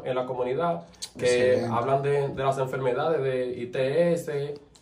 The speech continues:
Speaker 1: y
Speaker 2: Ok.
Speaker 1: entre otras.
Speaker 2: Oh, qué bien, qué bien, ok, ok.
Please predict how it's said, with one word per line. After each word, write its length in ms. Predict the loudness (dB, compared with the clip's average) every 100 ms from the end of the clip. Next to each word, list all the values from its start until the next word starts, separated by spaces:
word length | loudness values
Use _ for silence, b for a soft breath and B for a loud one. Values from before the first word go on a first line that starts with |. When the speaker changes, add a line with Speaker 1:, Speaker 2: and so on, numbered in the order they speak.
| -6
Speaker 1:
y 540 | -4 -2 0 -2 -4
Speaker 2:
Ok. 60 | -8 -12 -6
Speaker 1:
entre 380 | -4 0 0 0 -2
otras. 400 | 0 0 0 -8 -12 -16 -8
Speaker 2:
Oh, 240 | 0 0 2
qué 160 | 0
bien, 240 | 0 -2 -4
qué 120 | -6
bien, 280 | -6 -8 -10
ok, 200 | -12 -12 -12 -12
ok. 120 | -12